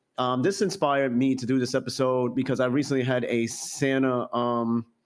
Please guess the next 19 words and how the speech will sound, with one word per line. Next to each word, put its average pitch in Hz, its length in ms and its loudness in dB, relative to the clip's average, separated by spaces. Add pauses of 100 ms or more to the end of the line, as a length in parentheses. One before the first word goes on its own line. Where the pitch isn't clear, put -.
(420)
a 139 80 -2
Secret 165 280 0
Santa 151 360 2
at 135 120 2
a 127 60 2
company 131 520 0 (160)
Christmas 202 440 0
party. 113 540 -2 (560)
And 175 100 2
it 185 40 4
was 165 160 0
weird 233 200 2
because 185 240 2
one 196 160 2
of 208 60 2
the 175 80 4
gifts 170 260 0
that 151 160 2
wasn't 143 420 0